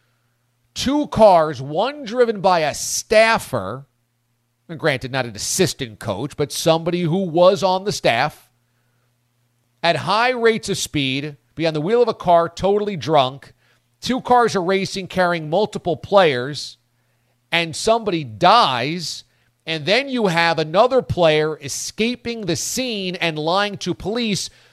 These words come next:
that's a pretty enormous issue. And then to have teammates, after somebody dies on the team in a car wreck, to still be speeding suggests that they're not quite getting the message.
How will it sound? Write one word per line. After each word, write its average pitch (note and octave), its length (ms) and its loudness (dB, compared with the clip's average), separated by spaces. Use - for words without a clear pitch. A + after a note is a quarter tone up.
that's C4 480 0
a C#4+ 60 -4
pretty A#3+ 420 -6
enormous F#3+ 600 -2
issue. C3 400 -4
And F#3 320 -2
then D4 400 0
to C4+ 260 2
have A#3 400 2
teammates, F#3+ 680 -2
after D#3+ 320 2
somebody A#3+ 560 -2
dies G#3 720 0
on A#3 200 0
the A3 100 -4
team A3+ 340 -8
in G#3 80 -2
a F3+ 40 0
car A3 360 4
wreck, B2+ 340 -4
to F#3+ 160 -4
still C#4+ 520 -2
be C4 260 -4
speeding C4+ 840 0
suggests F#3+ 580 2
that D3+ 200 -10
they're C4 300 0
not A#3+ 400 -4
quite G3+ 460 2
getting F#3+ 400 0
the F3+ 100 -2
message. D#3 800 -4